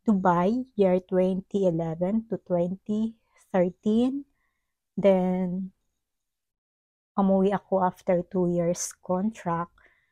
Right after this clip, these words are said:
Then, bumalik ulit sa Jordan. It's almost four years ako sa Jordan. Year twenty fourteen, yes, December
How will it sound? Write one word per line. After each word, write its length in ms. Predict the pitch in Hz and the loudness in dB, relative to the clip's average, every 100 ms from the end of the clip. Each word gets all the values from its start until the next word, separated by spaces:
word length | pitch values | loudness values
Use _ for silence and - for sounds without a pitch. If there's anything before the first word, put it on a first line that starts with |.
| _ _ - | _ _ -2
Then, 240 | 196 196 | 0 2
bumalik 480 | 190 196 190 202 - | 0 0 0 -2 0
ulit 480 | 240 190 180 208 233 _ _ _ | 0 2 0 0 -4 _ _ _
sa 720 | - - - 185 170 165 170 - - | -18 -16 -6 -2 -2 -4 -10 -12 -8
Jordan. 800 | 175 180 190 185 175 180 185 214 _ _ | 2 4 4 2 0 -2 -4 -6 _ _
It's 160 | - - | -14 -2
almost 720 | 214 214 214 208 202 202 - - - _ _ _ _ | 2 4 4 2 0 -4 -10 -16 -20 _ _ _ _
four 260 | - 202 | 6 8
years 400 | 202 196 190 - | 8 4 2 -2
ako 320 | - - 185 | -8 -2 -2
sa 240 | 180 - 170 | -2 -2 -2
Jordan. 640 | 185 175 170 160 156 156 - - - _ _ _ | 2 0 0 -6 -6 -10 -14 -20 -20 _ _ _
Year 380 | 190 185 175 175 - | 0 2 0 -4 -4
twenty 1300 | 196 196 202 202 _ _ - 208 208 208 208 214 _ _ _ _ _ _ _ _ _ _ _ _ _ _ _ | -2 -2 -4 -8 _ _ -4 -2 -2 -2 -4 -8 _ _ _ _ _ _ _ _ _ _ _ _ _ _ _
fourteen, 960 | - 202 185 - - 254 269 302 302 - _ 233 | 2 4 4 -2 -4 0 0 -4 -10 -16 _ -6
yes, 320 | 160 151 - 185 | -4 -6 -10 -6
December 880 | 185 - 196 180 175 180 190 262 | -6 0 0 0 0 -2 -2 -4